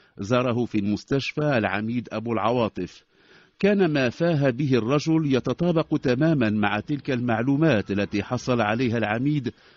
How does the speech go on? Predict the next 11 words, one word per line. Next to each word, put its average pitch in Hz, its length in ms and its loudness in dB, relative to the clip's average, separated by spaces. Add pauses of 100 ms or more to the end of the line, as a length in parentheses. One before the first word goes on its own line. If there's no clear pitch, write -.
(120)
من 123 200 0
مسؤولي 127 720 2
الوكالة 104 560 0
البنكية. 95 600 -2 (340)
في - 100 -2
الحقيقة 131 560 -2
لم 110 220 2
يكن 120 280 0
في 104 160 -4
تلك 117 280 -4
المعلومات 101 720 0